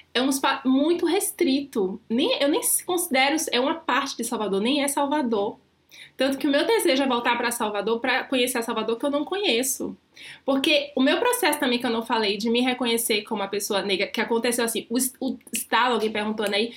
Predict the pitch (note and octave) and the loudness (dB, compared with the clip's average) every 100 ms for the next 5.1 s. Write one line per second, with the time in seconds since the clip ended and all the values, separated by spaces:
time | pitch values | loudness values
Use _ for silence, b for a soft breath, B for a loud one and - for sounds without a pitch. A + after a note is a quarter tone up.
0 | B - A3 A#3 B3 C4 C4+ C4+ C#4+ C#4+ | B -4 0 2 2 2 0 0 0 2
1 | D4 D#4 F4+ D#4+ C4 C4+ B - A3+ A#3+ | 2 2 2 4 2 0 B -6 0 0
2 | D#4 D4+ C#4+ C#4 C#4 A#3+ A#3+ A3+ A#3 C#4 | 2 2 2 2 2 0 2 2 4 4
3 | C4 - C#4 C#4 - C#4 B3+ B3+ - C4 | 0 -2 0 0 0 2 2 2 0 0
4 | C4 D4 D4 D4 A4+ - - C4 G#3 F3 | 0 2 2 2 0 0 2 2 4 2